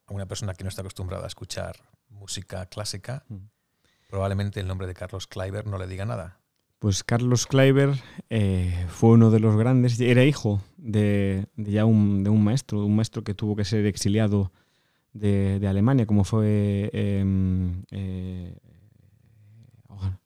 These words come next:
Speaker 1: perdón, soy un desastre con los nombres. Eh, Eric, Eric Kleiber.
Speaker 2: Eric.
Speaker 1: Eric Kleiber.
Speaker 2: Eric Kleiber, sí.
Speaker 1: Eh, Eric Kleiber, eh, dirigió grandes orquestas europeas y al final se fue a, a Argentina. Argentina, creo, creo recordar.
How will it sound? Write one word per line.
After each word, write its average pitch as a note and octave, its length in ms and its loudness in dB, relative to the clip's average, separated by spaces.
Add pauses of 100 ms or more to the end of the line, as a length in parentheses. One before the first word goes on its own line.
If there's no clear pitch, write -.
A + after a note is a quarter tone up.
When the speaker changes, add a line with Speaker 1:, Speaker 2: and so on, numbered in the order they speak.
(160)
Speaker 1:
perdón, F#2+ 280 4
soy G#2 120 6
un G#2 80 8
desastre G#2+ 320 0
con G#2 100 2
los F#2+ 80 4
nombres. F2+ 340 0 (580)
Eh, F#2+ 340 -4
Eric, A#2 280 -4
Eric B2 320 -4
Kleiber. F2 380 -4
Speaker 2:
Eric. - 200 -20 (140)
Speaker 1:
Eric A2+ 240 0
Kleiber. F2 460 -4
Speaker 2:
Eric A2 320 -8
Kleiber, - 320 -14
sí. - 120 -18 (260)
Speaker 1:
Eh, G#2+ 540 4 (240)
Eric A#2+ 180 4
Kleiber, C#3 400 4
eh, G#2+ 380 4
dirigió A2 600 4
grandes A2+ 280 2
orquestas A2 360 2
europeas A2+ 460 4
y - 20 4
al B2 60 4
final A2 260 0
se - 100 -2
fue A2+ 260 2
a, G2 520 0
a G2 120 -2
Argentina. F#2 640 4 (140)
Argentina, G2 560 -2
creo, F#2+ 300 -4
creo F#2+ 180 -2
recordar. F2+ 440 -2